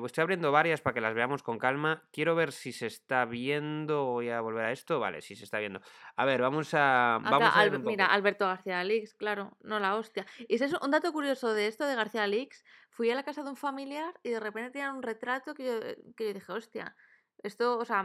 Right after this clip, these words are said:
Speaker 2: me recordaba a alguien". Y de repente era que García Alix la había visto en una convención de motos, porque a Alix le encantan las motos, ¿no? Y,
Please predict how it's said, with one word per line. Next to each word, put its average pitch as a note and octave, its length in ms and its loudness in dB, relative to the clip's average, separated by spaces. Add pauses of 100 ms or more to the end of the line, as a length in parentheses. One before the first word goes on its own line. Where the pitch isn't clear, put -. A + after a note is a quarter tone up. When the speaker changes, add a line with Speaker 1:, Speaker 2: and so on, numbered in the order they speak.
Speaker 2:
me G#3+ 140 -4
recordaba G#3 420 2
a - 20 0
alguien". G#3 320 -6
Y A3 300 -4
de A3 120 0
repente C4+ 640 -6 (320)
era C4+ 520 0
que A3+ 100 -8
García G#3 360 -2
Alix C#4+ 300 -8
la A3 120 -6
había G#3+ 160 -4
visto C4+ 240 -8
en G#3 80 -6
una G#3 80 -8
convención A#3+ 480 -6
de A3 80 -6
motos, B3 320 -6
porque F#3+ 200 -10
a F3+ 40 -12
Alix G#3 340 -6
le G#3 100 -8
encantan G3 400 -6
las G3 140 -8
motos, B3 400 -4
¿no? C4 220 -6 (420)
Y, G3 540 -2